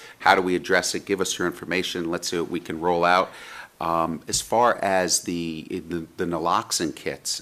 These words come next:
uh, it, you know, with C V S, you know, I think they're now over the counter, four hundred ninety-seven new C V Ss that they're gonna give over the counter.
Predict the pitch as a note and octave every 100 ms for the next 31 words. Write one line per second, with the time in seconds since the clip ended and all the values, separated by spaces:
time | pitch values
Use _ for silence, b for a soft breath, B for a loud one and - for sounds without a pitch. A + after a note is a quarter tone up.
0 | - D#2+ D2+ D2 - D#2+ D2 F2 E2+ D#2+
1 | D#2+ - G#2 F2+ F2+ F#2+ F#2+ - - C2+
2 | D#2+ D#2+ E2 D#2 - E2 F2 E2 E2 E2+
3 | E2+ D#2+ F#2 E2 E2 - E2 E2+ E2 F2
4 | E2 F2 - D#2+ E2 D#2 - E2+ E2 D#2
5 | D2+ D#2 F2+ E2 - E2+ D#2+ D#2+ F2 -
6 | E2 - D#2 - B B D#2+ D#2 E2 D#2
7 | F2 E2+ D#2+ D#2+ F2 F2 F#2